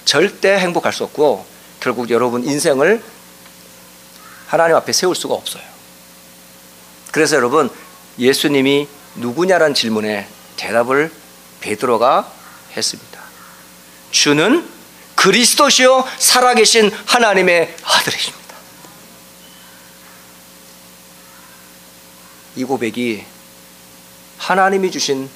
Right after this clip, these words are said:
새로운 각인의 내용입니다. "예수님이 아니면 난 절대 하나님 만날 수 없어. 예수님이 아니면 절대 죄 문제 해결할 수 없어.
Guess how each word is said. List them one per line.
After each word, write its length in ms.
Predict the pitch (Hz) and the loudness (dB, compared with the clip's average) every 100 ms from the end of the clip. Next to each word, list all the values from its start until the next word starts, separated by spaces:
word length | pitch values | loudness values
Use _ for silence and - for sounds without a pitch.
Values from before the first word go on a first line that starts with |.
| - - - - - - - - - - - | -20 -20 -20 -20 -20 -20 -20 -20 -20 -20 -12
새로운 460 | - 165 143 135 | -4 0 0 0
각인의 460 | 117 92 101 120 107 | -6 -8 -6 -4 -4
내용입니다. 560 | 98 113 113 92 - - - - - - - - - - - - - - - | -4 -6 -8 -12 -20 -20 -20 -20 -20 -20 -20 -20 -20 -20 -20 -20 -20 -16 0
"예수님이 640 | 143 180 185 202 180 170 | 4 4 4 2 4 4
아니면 500 | 139 117 110 113 113 110 - - - - - - - - | 4 2 -2 -4 -6 -12 -20 -20 -20 -20 -20 -20 -20 -12
난 240 | 107 120 113 | -4 -2 0
절대 340 | 131 160 170 | 0 0 0
하나님 300 | 156 151 147 | 2 2 2
만날 260 | 113 107 104 | -2 -4 -6
수 120 | 107 | -10
없어. 260 | - 113 107 - - - - - - - 143 | -12 -16 -18 -20 -20 -20 -20 -20 -18 -6 2
예수님이 560 | 190 196 254 233 233 | 2 4 4 6 6
아니면 500 | 202 165 170 175 185 - - | 4 4 4 2 0 -6 -8
절대 640 | - 208 220 - 240 226 226 - | 0 0 0 0 2 2 -2 -6
죄 200 | - 170 | 0 2
문제 500 | 170 165 160 165 165 - - | 4 4 4 2 0 -8 -2
해결할 280 | 135 127 | 2 2
수 140 | 117 127 | 0 -2
없어. 360 | - 147 143 | -2 -4 -4